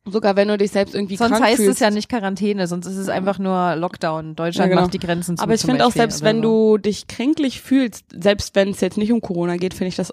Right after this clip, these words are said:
Speaker 1: unverantwortlich rauszugehen. Nicht wegen dir, scheiß
Speaker 2: Naja,
Speaker 1: mal auf
Speaker 2: nicht
Speaker 1: dich, bist schon
Speaker 2: prinzipiell
Speaker 1: krank, aber
Speaker 2: raus.
Speaker 1: alle anderen krank zu machen, was soll denn das?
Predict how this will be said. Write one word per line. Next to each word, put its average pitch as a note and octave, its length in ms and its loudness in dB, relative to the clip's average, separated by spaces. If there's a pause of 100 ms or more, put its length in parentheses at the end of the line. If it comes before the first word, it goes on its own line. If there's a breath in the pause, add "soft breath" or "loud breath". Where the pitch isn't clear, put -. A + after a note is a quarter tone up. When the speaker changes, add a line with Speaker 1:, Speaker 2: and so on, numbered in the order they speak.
(100)
Speaker 1:
unverantwortlich B3+ 880 -2
rauszugehen. E3 400 -6 (240 loud breath)
Nicht B3+ 240 2
wegen G3+ 220 0
dir, A3 300 -2
scheiß - 140 -14
Speaker 2:
Naja, F#3+ 140 2
Speaker 1:
mal G#3 80 6
auf A3 60 4
Speaker 2:
nicht A#3+ 100 2
Speaker 1:
dich, A3+ 100 -4
bist C4 160 2
schon C4 120 2
Speaker 2:
prinzipiell G3+ 240 4
Speaker 1:
krank, G#3+ 120 4
aber F3+ 100 4
Speaker 2:
raus. F3 40 4
Speaker 1:
alle A3 220 2
anderen D#4 340 0
krank E4+ 260 -6
zu - 180 -8
machen, G#3 300 -4
was G3+ 160 -6
soll B3+ 140 0
denn F4+ 100 -2
das? - 140 -4